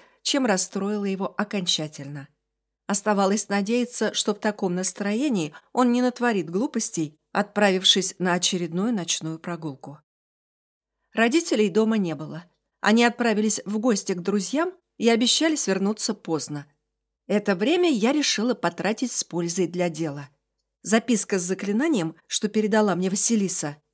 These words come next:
так и лежала на дне сумки. И ее-то я и достала, чувствуя, как дрожат от нетерпения руки. Необходимость поговорить с ведьмой назрела уже давно, но только сейчас появилась, наконец, возможность удовлетворить ее.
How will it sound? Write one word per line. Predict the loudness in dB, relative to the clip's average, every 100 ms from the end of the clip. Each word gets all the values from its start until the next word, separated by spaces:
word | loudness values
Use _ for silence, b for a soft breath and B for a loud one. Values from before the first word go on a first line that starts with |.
| 0
так | 0
и | 4
лежала | 4 4 4 4
на | 4 2
дне | 0 0
сумки. | 2 2 -2 -6 -14 -16 _ _ _ -2
И |
ее-то | 2 2 4 4 4
я | 4 4
и | 4
достала, | 2 2 2 2 2
чувствуя, | 2 2 0 2 4
как | 4 2
дрожат | 0 0 0 0 0 -2
от | -2
нетерпения | -2 -4 -6 -4 -2 -2
руки. | -2 -4 -8 -12 -12 _ _ _ _ _ -2
Необходимость | 2 4 4 2 4 4 4 2 0
поговорить | -2 0 2 2 0
с | 0 2
ведьмой | 2 4 2
назрела | 4 2 0 0 -2 -2
уже | -2 -2
давно, | 0 0 0 -2 -2 _ _ _ 0
но | 2
только | 4 4 2
сейчас | 2 2 4 4 2
появилась, | 2 2 4 2 2 2
наконец, | 0 0 2 2 2
возможность | 2 2 2 0 0 -2 -4 -6
удовлетворить | -2 -2 -2 0 0 0 -4 -8
ее. | -8 -10